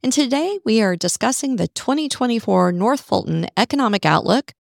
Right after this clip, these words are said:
with Metro Atlanta Chamber Chief Economist, Doctor Jerry Parrish. Jerry Parrish is the Chief Economist at the Metro Atlanta Chamber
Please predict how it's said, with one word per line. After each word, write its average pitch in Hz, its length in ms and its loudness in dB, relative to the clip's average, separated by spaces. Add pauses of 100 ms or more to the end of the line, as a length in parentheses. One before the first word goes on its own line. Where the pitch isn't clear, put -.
(220)
with 202 320 0
Metro 190 380 -2
Atlanta 190 480 0
Chamber 185 360 0
Chief 269 300 -2
Economist, 269 640 -2
Doctor 185 300 -2
Jerry 180 500 0
Parrish. - 680 -4 (540)
Jerry 185 360 2
Parrish 196 600 -4
is 202 180 -2
the 180 100 -4
Chief - 340 -2
Economist 156 640 -2
at - 100 -2
the 175 60 -6
Metro 175 300 0
Atlanta 170 340 -2
Chamber 185 540 0